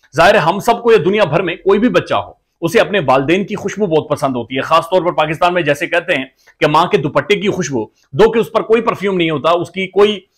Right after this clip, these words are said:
आ, आर्टिफिशियल, आ, आ, स्प्रे उसको नहीं किया गया होता, लेकिन उसकी अपनी एक खुशबू होती है जिसमें आपको सुकून आता है, जिसे आप सूंघते हैं, आप महसूस करते हैं तो आपको एक तहफ़्फ़ुज़ महसूस होता है।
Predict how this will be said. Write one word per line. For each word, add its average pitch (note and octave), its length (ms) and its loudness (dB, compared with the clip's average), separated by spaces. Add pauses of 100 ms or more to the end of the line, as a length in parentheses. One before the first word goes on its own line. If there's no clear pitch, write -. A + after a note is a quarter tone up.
(160)
आ, C3 160 4 (180)
आर्टिफिशियल, G3+ 560 0
आ, A2+ 40 -2
आ, C#3+ 460 2
स्प्रे G#3+ 260 2
उसको G3+ 220 0
नहीं G3 120 -4
किया D#3+ 160 0
गया C#3+ 160 2
होता, C3 420 -2 (120)
लेकिन F#3+ 160 -2
उसकी A#3+ 240 -2
अपनी B3+ 260 0
एक A3 60 0
खुशबू F3 300 -2
होती C3+ 200 0
है G#2 80 -10
जिसमें D#3+ 240 -4
आपको F3 180 -6
सुकून F#3+ 300 -6
आता B2 220 0
है, A#2+ 60 -2
जिसे D#3 200 -2
आप D#3+ 100 2
सूंघते G3+ 360 -4
हैं, F3 60 0
आप D3 160 -2
महसूस F3+ 300 -4
करते G3 280 -2
हैं C#3+ 180 -4 (320)
तो E3 60 4
आपको F3 180 0
एक F3 60 -10
तहफ़्फ़ुज़ F3+ 380 -2
महसूस F#3 320 -2
होता A#2 220 -4
है। F#2+ 80 -16